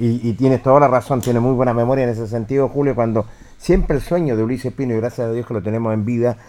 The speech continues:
él fue, eh, lo que quería tener un complejo deportivo, tener campo deportivo para la misma asociación. Después que se fue Ulises Pino pasaron muchos años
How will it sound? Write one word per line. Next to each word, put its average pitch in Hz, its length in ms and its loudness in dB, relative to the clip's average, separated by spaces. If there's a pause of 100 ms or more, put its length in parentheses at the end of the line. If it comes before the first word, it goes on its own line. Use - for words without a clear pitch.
(240)
él 147 260 6
fue, 147 320 0 (320)
eh, 113 240 2
lo 120 180 4
que 107 120 0
quería 113 300 0
tener 127 360 0
un 135 80 -2
complejo 113 460 -2
deportivo, 107 440 -2
tener 113 300 -2
campo 135 300 -4
deportivo 113 500 -2
para 107 160 -2
la 110 120 -2
misma 117 260 -4
asociación. 110 480 -4 (720)
Después 127 280 -2
que 151 60 -2
se 135 120 -4
fue 123 120 -4
Ulises 143 220 -4
Pino 151 260 -4
pasaron 143 320 -4
muchos 160 400 -4
años 82 300 -10